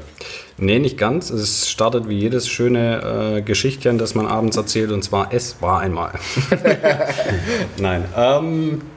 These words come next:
die Geschichte startete tatsächlich durch, äh, ja, eine ganz blöde Idee eigentlich, oder was heißt blöd, war sie ja nie, weil die war ja voll gut, die Idee. Ähm, die Idee war eigentlich die,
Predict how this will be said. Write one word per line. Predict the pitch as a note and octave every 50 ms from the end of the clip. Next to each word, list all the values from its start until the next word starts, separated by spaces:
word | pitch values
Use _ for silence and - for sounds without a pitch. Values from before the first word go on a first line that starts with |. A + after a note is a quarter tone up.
| - -
die | B2 A2
Geschichte | B2 A2+ A#2+ C#3+ C3+ - B2 A#2 A2+ A2 A2 G#2+
startete | G2 - - A2+ A2 G#2+ A2 G#2 G#2 G2+
tatsächlich | - - G#2 G2+ - G#2+ G2+ G2+ G2+ F#2+ F#2+ - -
durch, | - G2+ F#2+ F#2 F2+ F#2 F2+ -
äh, | F#2+
ja, | F#2 F2+ F2 F2 E2+ E2 D#2+ - - - - - - - - - - - - - - - - - - - - - -
eine | - F#2+ G2+ F#2+
ganz | G#2 A2 B2 -
blöde | - A2 A#2+ C3 C3 B2
Idee | A2+ G2+ G2 A#2+ C#3 F#3
eigentlich, | - G2 G2 G2+ G2+
oder | F#2+ F#2+ F#2+
was | F#2+ F#2+ -
heißt | G2 F2 F2+
blöd, | F#2 G#2 B2 B2+ F#2 E2+
war | G2 G2
sie | F#2 F#2+
ja | F#2+ F#2+
nie, | G2+ A#2 C#3+ C#3 G2 F2+
weil | F#2+ F#2+ F#2 F#2 F2+ F#2
die | F2+ F#2 F#2 F#2+
war | F#2 F#2
ja | F#2 F2+
voll | F2+ - F#2+
gut, | F#2 A#2+ C3+ C3+
die | G2+
Idee. | F2+ E2+ F2+ F2 D#2+ C2+ -
Ähm, | - G2 F#2 F2+ F#2 F2+ F2+
die | F#2 G2+
Idee | G2+ F#2 F#2 A2 A#2 A#2
war | A#2 G#2+ - F#2+
eigentlich | G#2+ A2 B2 B2+ A#2 A#2+ A2+ A2 - - - - - -
die, | - A2+ A2+ B2+ C#3+ E3 F3 F3 E3 D3